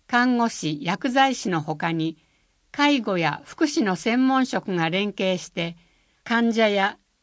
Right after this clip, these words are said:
身近な人をチームでケアしているのが特徴です。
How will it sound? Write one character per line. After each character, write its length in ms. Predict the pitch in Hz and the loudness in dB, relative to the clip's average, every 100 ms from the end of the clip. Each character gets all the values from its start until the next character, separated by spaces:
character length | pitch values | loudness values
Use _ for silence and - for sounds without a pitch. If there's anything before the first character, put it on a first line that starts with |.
| _ | _
身 140 | 214 214 | -4 0
近 280 | 285 294 277 | 2 2 2
な 140 | 269 | 2
人 340 | 247 - 233 | -2 -2 0
を 200 | 185 160 - _ _ _ | 2 0 -8 _ _ _
チ 260 | - 320 | 4 8
ー 20 | 294 | 8
ム 120 | 233 | 6
で 160 | 196 | 2
ケ 260 | 190 302 311 | 0 2 4
ア 60 | 294 | 2
し 120 | - | 0
て 160 | 220 | 0
い 100 | 196 | 0
る 100 | 196 | 0
の 160 | 208 180 | 0 0
が 140 | 151 | 0
特 280 | 147 156 - | -2 -6 -6
徴 240 | - 160 160 | -4 -2 -2
で 140 | 143 | -6
す。 260 | - - | -10 -18